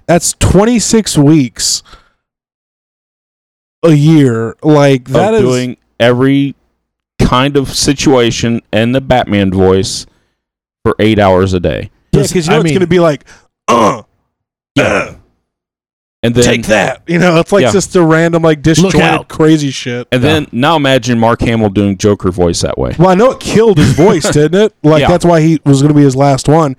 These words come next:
Speaker 2: Yeah.
Speaker 1: That's probably why I agreed to Knight as well, because he had so few voice parts.
Speaker 2: Yeah.
Speaker 3: Yeah. Wow. That's so crazy. That's such a, like, hard
Speaker 2: Yeah.
Speaker 3: schedule.
Speaker 2: Then he explained it as it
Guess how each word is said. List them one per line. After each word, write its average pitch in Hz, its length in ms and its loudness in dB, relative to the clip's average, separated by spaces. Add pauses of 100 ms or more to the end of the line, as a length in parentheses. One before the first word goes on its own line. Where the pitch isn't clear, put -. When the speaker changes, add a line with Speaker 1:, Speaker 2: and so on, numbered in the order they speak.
(140)
Speaker 2:
Yeah. 113 140 2
Speaker 1:
That's 170 120 0
probably 247 220 2
why 190 80 4
I - 20 2
agreed 147 260 0
to 135 80 0
Knight 151 400 0
as 131 160 0
well, 165 220 2
because 139 420 -2
he 147 80 0
had 139 100 0
so 143 240 0
few 139 180 0
voice 135 280 0
parts. - 560 -10
Speaker 2:
Yeah. 95 220 -2 (360)
Speaker 3:
Yeah. 104 260 0 (460)
Wow. 107 480 -2
That's 131 240 -2
so 135 560 0
crazy. 117 420 -2
That's 113 200 -2
such 143 320 -2
a, 104 240 -4 (220)
like, 101 220 -10
hard 123 360 0
Speaker 2:
Yeah. 113 120 0
Speaker 3:
schedule. 113 400 -2
Speaker 2:
Then 135 160 0
he 147 120 0
explained 123 480 -4
it 107 260 0
as 104 180 0
it 107 100 -6